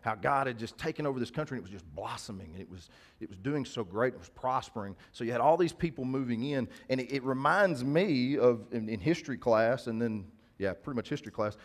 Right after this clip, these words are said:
when I was a kid, you heard about the Roaring Twenties, right, in the United States. Some of these young kids are like, "Man, <laughs> twenties, that's a hundred years ago." The Roaring Twenties was a great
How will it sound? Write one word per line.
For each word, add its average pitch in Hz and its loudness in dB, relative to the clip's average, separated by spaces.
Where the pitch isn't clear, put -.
when 107 -2
I 165 4
was 160 2
a 120 -2
kid, 131 0
you 120 -4
heard 151 2
about 143 6
the 120 0
Roaring 180 6
Twenties, 156 -2
right, 135 0
in 127 -8
the 120 -2
United 131 0
States. 151 2
Some 113 -8
of 104 -6
these 95 -10
young 104 -6
kids 95 -6
are 90 -6
like, 87 -4
"Man, 107 -6
<laughs> - -16
twenties, 131 -4
that's 151 -12
a - -12
hundred 165 -6
years 123 -8
ago." 90 -8
The 131 0
Roaring 180 4
Twenties 151 0
was 123 0
a 113 0
great 120 -10